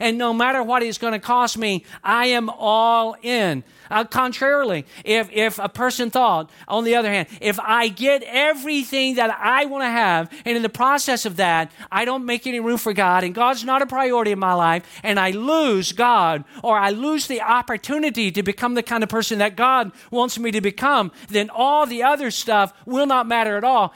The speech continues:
In fact, all the other stuff without God is not gonna make me happy in the end time. Isn't that true? God wants to be the priority of our life. And Jesus often would use these parables. You're gonna see one. The guys are about to put up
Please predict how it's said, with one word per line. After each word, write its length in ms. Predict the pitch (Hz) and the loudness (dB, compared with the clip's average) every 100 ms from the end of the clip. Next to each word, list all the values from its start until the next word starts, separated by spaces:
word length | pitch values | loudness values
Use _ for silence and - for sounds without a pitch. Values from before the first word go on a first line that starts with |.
| - | -6
In 120 | 208 | -6
fact, 280 | 214 220 220 | 0 -2 2
all 180 | 226 269 | 0 2
the 120 | 254 | 0
other 160 | 240 208 | -2 -4
stuff 300 | - 214 196 | -2 -2 0
without 240 | 185 190 | -2 -2
God 220 | 190 190 | -2 -4
is 100 | 147 | -4
not 180 | 156 165 | -6 -6
gonna 160 | 156 151 | -6 -4
make 200 | 156 156 | -6 -6
me 140 | 143 | -6
happy 320 | 139 165 165 | -4 -6 -4
in 80 | 127 | -8
the 60 | 123 | -6
end 140 | 123 | -8
time. 360 | 127 147 - 123 _ _ _ _ _ _ _ _ | -10 -12 -16 -20 _ _ _ _ _ _ _ _
Isn't 220 | 214 240 | -2 -2
that 160 | 277 240 | -2 -4
true? 360 | - 190 247 262 _ _ _ _ _ _ _ _ _ _ _ _ _ _ _ 156 | -4 -4 -4 -8 _ _ _ _ _ _ _ _ _ _ _ _ _ _ _ -8
God 300 | 180 220 247 | -2 0 0
wants 200 | 233 226 | -2 -4
to 80 | 220 | -4
be 140 | 202 | -2
the 100 | 214 | -2
priority 540 | 214 220 220 240 302 285 | -2 -2 0 0 0 -2
of 120 | 160 | -2
our 100 | 131 | -4
life. 280 | 123 113 123 _ _ _ _ _ - - | -6 -8 -12 _ _ _ _ _ -10 -4
And 120 | 202 | -2
Jesus 380 | 277 277 269 226 | 0 -2 -2 -4
often 360 | 214 247 262 269 | 2 2 2 -6
would 140 | 240 | -8
use 260 | 208 269 247 | -4 -2 -2
these 220 | 262 233 | -2 -4
parables. 480 | - 262 277 185 156 | -2 0 0 0 -4
You're 100 | 196 | -4
gonna 140 | 233 | -4
see 220 | 220 277 277 | -2 -2 -2
one. 180 | 214 | -2
The 60 | 170 | 0
guys 240 | 202 214 214 | 0 0 -2
are 40 | |
about 240 | 208 233 | -2 -2
to 60 | 226 | -2
put 160 | 220 233 | -2 0
up 200 | 220 | 0